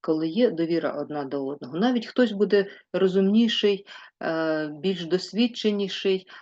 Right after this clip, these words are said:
а інший його дослухатиметься, це не значить, що хтось кращий, хтось гірший. Е, вибудувалися такі відносини вже, і це нормально.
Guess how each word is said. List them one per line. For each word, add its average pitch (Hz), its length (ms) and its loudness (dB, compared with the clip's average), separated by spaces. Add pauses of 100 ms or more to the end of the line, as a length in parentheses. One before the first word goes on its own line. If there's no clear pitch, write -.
(200)
а 165 300 0
інший 180 360 -2
його 165 200 0
дослухатиметься, 190 880 -2
це - 180 -6
не 165 120 -2
значить, 202 340 -2
що 160 340 2
хтось 156 300 -8
кращий, - 380 -4
хтось 160 220 -6
гірший. 147 420 -4
Е, - 40 -20 (1400)
вибудувалися 233 760 6
такі 214 280 -6
відносини 180 680 -2
вже, - 240 -10 (460)
і - 100 -4
це 226 200 4
нормально. 208 560 2